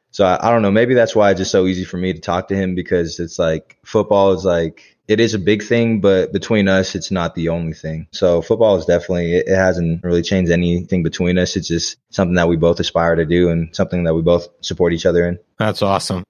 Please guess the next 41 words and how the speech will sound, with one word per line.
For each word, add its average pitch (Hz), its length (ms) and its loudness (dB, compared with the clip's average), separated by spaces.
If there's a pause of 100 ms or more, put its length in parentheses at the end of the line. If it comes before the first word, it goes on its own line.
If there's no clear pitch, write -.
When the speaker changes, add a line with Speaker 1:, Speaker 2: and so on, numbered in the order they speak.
(120)
Speaker 2:
Listen, 104 380 0
that's 104 260 -2
all 117 160 2
you 110 160 0
can 107 320 -2
do. 104 340 2
And 98 460 -2
I 101 80 -2
have 101 120 -4
two 104 160 0
sons, 92 440 -2
brothers, 95 760 -2
you 98 160 -4
know, 101 300 0 (320)
it's 107 180 -8
a 107 40 0
Speaker 1:
Yep. 101 80 2
Speaker 2:
special 110 400 -4
bond. 120 420 0 (340)
And 107 220 -2
being 123 300 2
a 107 40 0
twin 120 400 0
is 104 140 -2
probably 107 540 0
even 107 280 -2
more 131 280 2
so 98 400 -2
a 95 40 -6
special 104 440 -4
bond. 104 500 0
Speaker 1:
Man, 101 120 -4
it's 101 180 -8
Speaker 2:
Uh, - 20 -20
Speaker 1:
crazy. 123 600 0
I 110 80 -2
wish 127 200 0
everybody 127 380 2
had 131 120 0
a 107 60 -4
twin. 95 400 -6